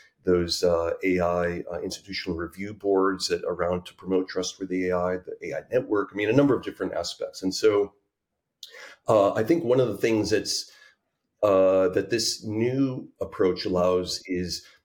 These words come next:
uh, developing and scaling, right? One thing that the National Artificial Intelligence Institute, we've really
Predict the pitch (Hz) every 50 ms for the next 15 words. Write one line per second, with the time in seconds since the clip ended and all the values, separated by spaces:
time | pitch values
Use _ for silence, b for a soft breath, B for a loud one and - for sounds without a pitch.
0 | _ _ - 98 92 90 90 90 85 - - 95 80 - 101 101 107 110 110 104
1 | 95 92 90 90 - - - - 92 92 92 82 76 73 71 76 85 90 - -
2 | 95 95 107 107 110 113 117 104 101 98 87 73 - - - - 90 92 98 101
3 | - - - 95 90 87 92 95 92 92 - 95 92 - 98 87 90 90 90 90
4 | - 95 90 82 92 90 - - - 92 80 85 107 107 104 92 98 98 98 95
5 | 92 95